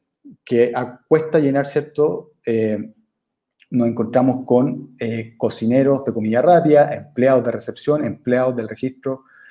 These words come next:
de material y transporte. Esa es la mediana de ingresos que tiene asociado.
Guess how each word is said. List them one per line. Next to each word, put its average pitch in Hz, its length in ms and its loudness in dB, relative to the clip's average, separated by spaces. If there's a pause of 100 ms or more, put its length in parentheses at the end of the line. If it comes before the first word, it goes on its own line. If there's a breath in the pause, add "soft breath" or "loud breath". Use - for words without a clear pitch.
(160 soft breath)
de 117 100 0
material 110 360 2
y 117 100 2
transporte. 104 520 -6
Esa 143 220 -2
es 160 80 0
la 151 80 4
mediana 135 380 4
de 170 80 0
ingresos 156 320 0
que 131 120 -4
tiene 131 180 0
asociado. 127 580 -2